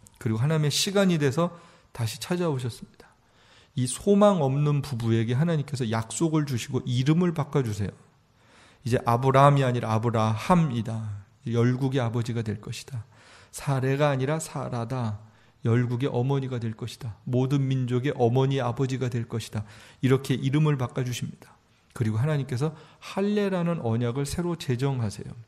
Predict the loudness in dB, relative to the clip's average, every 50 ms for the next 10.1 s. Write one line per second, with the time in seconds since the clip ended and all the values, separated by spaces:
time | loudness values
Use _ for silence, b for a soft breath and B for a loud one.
0 | _ _ _ B B B B B B B B B -10 -10 -10 -8 -6 -2 2 4
1 | 4 4 4 4 2 2 2 2 2 2 4 2 2 2 2 2 2 2 2 0
2 | 0 0 0 0 2 0 -2 -2 -4 -10 -20 _ 0 4 4 6 6 4 0 B
3 | B B B B B B B -4 -2 0 2 2 2 0 0 -2 0 0 2 2
4 | 4 2 2 2 2 2 2 2 2 2 0 0 0 0 2 2 2 2 2 2
5 | 0 0 0 0 0 0 2 0 0 -2 -2 -4 -4 -8 -10 -10 -12 -12 _ _
6 | _ _ _ _ b b b b b b b -2 0 0 4 4 4 4 4 2
7 | 0 0 0 -2 -2 -2 -2 -4 -6 -6 -4 -6 -6 -2 0 0 0 0 -2 -4
8 | 0 0 2 2 2 0 -2 -4 -4 -4 -2 -2 -2 0 0 0 0 -2 -4 -6
9 | -8 -12 -16 -20 B B B B B B B B B B -2 -2 0 0 0 0
10 | 0 -2